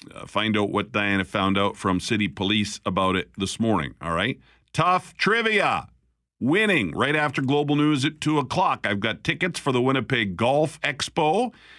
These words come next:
which is happening at Red River Exhibition Park, April sixth and seventh. And we're gonna toss in a gift certificate for Santa Lucia Pizza. So winning in about an hour from right now, right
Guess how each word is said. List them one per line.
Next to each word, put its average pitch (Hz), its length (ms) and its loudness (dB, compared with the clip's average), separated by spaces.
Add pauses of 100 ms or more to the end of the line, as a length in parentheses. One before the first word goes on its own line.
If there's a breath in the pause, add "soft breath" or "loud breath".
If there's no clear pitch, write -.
(160 loud breath)
which - 180 -4
is 98 120 0
happening 143 560 2
at 139 240 -2 (160)
Red 127 320 2
River 135 400 2
Exhibition 123 680 0
Park, 147 380 0
April 117 380 0
sixth - 360 -4
and 113 200 0
seventh. 131 440 0
And 185 440 2
we're 175 80 0
gonna 147 160 2
toss 139 420 0
in 131 100 2
a 127 60 2
gift 120 240 0
certificate 120 500 0
for 120 140 0
Santa 127 560 0
Lucia 120 720 0 (160)
Pizza. 113 520 -2
So 87 200 -4
winning 151 500 0 (480 loud breath)
in 107 100 0
about 117 260 2
an 117 140 0
hour 104 440 0
from 95 200 -2
right 101 240 -2
now, 82 320 -4
right 113 300 -2